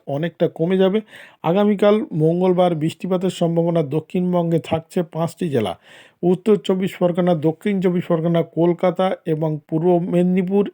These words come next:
এছাড়াও বৃষ্টিপাতের সম্ভাবনা রয়েছে হাওড়া, হুগলি জেলায়। এই কয়টি জেলাতে আগামীকাল বৃষ্টিপাতের সম্ভাবনা রয়েছে, তবে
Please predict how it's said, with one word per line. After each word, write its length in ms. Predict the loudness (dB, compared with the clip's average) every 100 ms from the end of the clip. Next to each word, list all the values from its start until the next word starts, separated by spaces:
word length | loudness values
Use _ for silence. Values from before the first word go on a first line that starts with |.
| -6
এছাড়াও 420 | -8 -2 0 0
বৃষ্টিপাতের 560 | -2 -6 -2 -2 0
সম্ভাবনা 500 | -2 -2 -2 0 0 0
রয়েছে 280 | -2 -6
হাওড়া, 380 | -4 2 4 4
হুগলি 280 | 2 0 -4
জেলায়। 260 | -4 -6 -10 -18 -20 -20 -12 0
এই 180 | 2 2
কয়টি 360 | 2 2 0
জেলাতে 300 | 0 2 2
আগামীকাল 580 | 0 0 2 0 2 0
বৃষ্টিপাতের 580 | 2 0 0 0 2 2
সম্ভাবনা 540 | -2 -2 0 0 0
রয়েছে, 320 | 0 0 0 -2
তবে 320 | 0 0